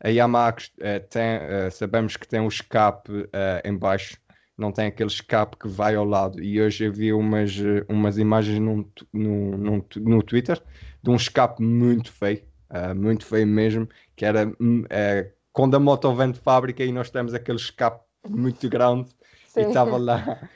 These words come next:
Speaker 1: E, eh, eu penso que não é isso que vá mudar por completo, mas sim, isso é, isso também é para resolver em termos de, por causa do motor e essas coisas.
Speaker 2: Até
Speaker 1: Quanto a
Speaker 2: porque,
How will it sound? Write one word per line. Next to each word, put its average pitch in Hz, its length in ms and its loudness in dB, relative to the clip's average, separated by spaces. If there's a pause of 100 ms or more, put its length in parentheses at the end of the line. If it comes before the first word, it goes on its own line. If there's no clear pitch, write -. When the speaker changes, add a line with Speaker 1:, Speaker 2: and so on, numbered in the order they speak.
(220)
Speaker 1:
E, 120 220 -2
eh, 107 420 2 (360)
eu 131 100 -2
penso 151 260 -2
que - 60 -10
não 131 180 -2
é 127 120 0
isso 127 200 -6
que 113 100 -12
vá 113 300 4
mudar 107 360 0
por 117 140 -12
completo, 117 540 -4
mas 110 320 -8 (240)
sim, 101 380 -10
isso 92 260 -10
é, 98 240 -2
isso 104 140 -10
também 110 240 -4
é 107 60 -2
para 107 140 -6
resolver 101 500 -4
em 101 120 -2
termos 101 480 -4
de, 92 600 -4 (680)
por 110 120 -4
causa 107 260 2
do 104 120 0
motor 101 300 -2
e 107 40 2
essas 98 300 -6
coisas. 95 440 -10 (460)
Speaker 2:
Até 208 240 4
Speaker 1:
Quanto 208 100 -6
a 202 120 0
Speaker 2:
porque, 254 460 -8